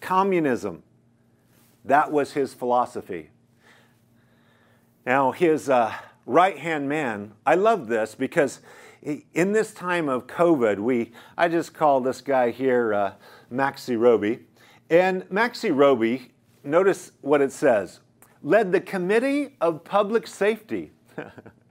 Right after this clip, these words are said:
This guy was the public safety health officer, if you will. Have you heard much about that? All the, uh, C D C and mandates and different things, all for our public health.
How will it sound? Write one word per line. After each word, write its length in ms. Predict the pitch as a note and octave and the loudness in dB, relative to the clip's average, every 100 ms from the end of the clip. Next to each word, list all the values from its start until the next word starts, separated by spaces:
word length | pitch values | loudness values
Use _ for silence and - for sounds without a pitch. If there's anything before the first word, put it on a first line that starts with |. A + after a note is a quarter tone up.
| _ - - - - | _ -20 -20 -20 -4
This 220 | B3 B3 | -4 -2
guy 580 | A3+ F3 E3 E3 F3+ F#3 | 0 2 4 2 0 -8
was 240 | - D#3 C3 | 0 0 2
the 100 | D#3+ | -4
public 680 | - F#3+ F#3 G#3+ A3 A3 F#3 _ _ | -2 -4 0 0 0 -2 -18 _ _
safety 640 | - F3+ E3+ F3 D#3+ D#3 | -4 0 0 0 -2 -2
health 360 | D3 A3 - E3 | 2 2 2 -2
officer, 500 | G#2+ G#2 A2+ A#2 G#2+ | -2 -2 -8 -2 -4
if 140 | G2+ | -2
you 120 | A2 | -4
will. 380 | G2+ G#2+ F2+ D#2+ _ - - - | 0 0 0 -6 _ -20 -6 2
Have 120 | F3+ | 4
you 80 | F#3 | 4
heard 200 | G3+ F#3+ | 4 2
much 200 | G3 G3+ | 0 2
about 300 | F#3 F3 F3+ | 2 2 2
that? 340 | F3 F#3 E3 - | 2 2 -2 0
All 280 | C#3 E3+ D#3+ | 4 4 2
the, 260 | D#3 D3+ | 0 2
uh, 140 | B2+ - | 2 0
C 280 | - F#3+ | -4 -6
D 180 | F3 E3+ | -2 -4
C 520 | - - F#3 F3 D#3 | -6 -6 -4 -4 -6
and 160 | F#2+ G2 | -8 -6
mandates 640 | C#3 F3+ E3+ D#3+ E3+ D#3+ | -4 -4 0 2 2 -2
and 120 | C#3 B2 | -6 -4
different 320 | D3+ D3+ A#2+ | -4 -4 -2
things, 320 | D3 D3+ D3 - - _ | -2 -2 -8 -18 -20 _
all 380 | D#3 G3 A#3 A#3+ | 2 2 2 -4
for 220 | - C#3 | -2 0
our 180 | A2 G#2 | 2 0
public 540 | - F#3+ G3 G3 D#3+ | -4 -6 -4 -6 -6
health. 460 | - F3 G3 G3+ | -2 0 0 -4